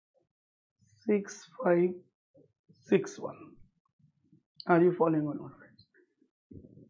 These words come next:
क्या बोल रहा है? If a customer has asked your company to prepare a bid of supplying eight hundred units, uh, of a new product, the production will be in a batch of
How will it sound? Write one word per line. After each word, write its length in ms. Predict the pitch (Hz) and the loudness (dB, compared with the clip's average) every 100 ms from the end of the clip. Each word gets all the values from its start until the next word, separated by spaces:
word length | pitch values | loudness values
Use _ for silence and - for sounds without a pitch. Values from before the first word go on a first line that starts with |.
| _ - | _ 2
क्या 120 | 202 190 | 8 10
बोल 240 | 185 175 | 8 4
रहा 120 | 190 | 4
है? 100 | 233 - - _ - | 2 -2 -20 _ 6
If 280 | 226 247 - - - | 8 8 0 -10 4
a 80 | 202 | 8
customer 480 | 208 190 - 226 226 | 10 10 10 10 10
has 200 | 233 220 - | 10 6 8
asked 340 | 180 180 - | 10 10 6
your 160 | 196 190 | 8 8
company 460 | 185 175 165 208 196 | 8 4 4 2 4
to 60 | 214 | 4
prepare 380 | 196 - 196 196 | 4 4 6 6
a 40 | 170 185 | 8 8
bid 160 | 202 - | 8 8
of 160 | 180 175 | 6 6
supplying 520 | - 190 190 196 202 - | 2 -4 2 2 2 6
eight 220 | 202 202 | 8 8
hundred 340 | 185 175 180 165 | 6 4 4 2
units, 340 | 165 214 - - _ _ _ _ _ _ - | 4 2 0 -14 _ _ _ _ _ _ 4
uh, 240 | 180 180 185 - 185 | 10 10 8 8 6
of 140 | 180 | 12
a 100 | 202 254 - - | 12 12 10 4
new 240 | 185 196 | 6 6
product, 420 | 190 175 156 156 - | 6 6 6 2 -4
the 60 | |
production 540 | - 196 202 - 226 196 | 6 8 8 8 6 8
will 140 | 196 | 4
be 200 | 202 285 | 2 4
in 140 | 202 202 | 6 6
a 60 | |
batch 320 | 175 175 180 | 6 4 6
of 140 | 202 | 2